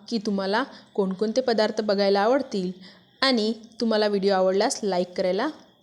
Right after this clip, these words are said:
विसरू नका. चला तर मग बनवूया आपल्या बाप्पासाठी एकदम सात्विक अशी थाळी. त्यासाठी इथे काय केलं होतं मी, सर्वात आधी इथं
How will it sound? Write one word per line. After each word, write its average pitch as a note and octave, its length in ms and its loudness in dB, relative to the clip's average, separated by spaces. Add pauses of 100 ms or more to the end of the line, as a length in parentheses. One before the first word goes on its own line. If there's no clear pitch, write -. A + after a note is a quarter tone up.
(100)
विसरू F3 280 -2
नका. D#3+ 300 -8 (360)
चला F#3+ 200 0
तर G3 100 -2
मग G#3 140 -2
बनवूया G#3 340 -4
आपल्या G3+ 200 -2
बाप्पासाठी G#3+ 540 -2
एकदम G#3 240 0
सात्विक G#3 480 -6
अशी G3+ 260 0 (420)
थाळी. E3+ 200 -2
त्यासाठी A3+ 400 -4
इथे B3 160 -2
काय B3 200 0
केलं B3 200 0
होतं A#3 180 2
मी, A#3+ 140 0
सर्वात G3+ 360 -2
आधी G3 160 -2
इथं G3+ 200 -2